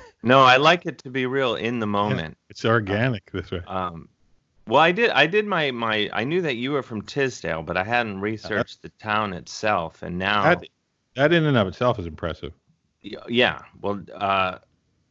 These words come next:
Speaker 2: but yeah, I thought it sounded familiar, and yeah, of course, I'm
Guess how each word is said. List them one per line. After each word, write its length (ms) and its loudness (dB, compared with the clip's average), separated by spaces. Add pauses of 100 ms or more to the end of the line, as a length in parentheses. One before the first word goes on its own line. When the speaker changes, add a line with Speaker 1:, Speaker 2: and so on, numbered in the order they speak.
(140)
Speaker 2:
but 280 -2
yeah, 220 -8
I 120 -4
thought 240 -2
it 100 -6
sounded 300 -6
familiar, 400 -4
and 160 -4
yeah, 180 0
of 100 -12
course, 380 -4
I'm 420 -6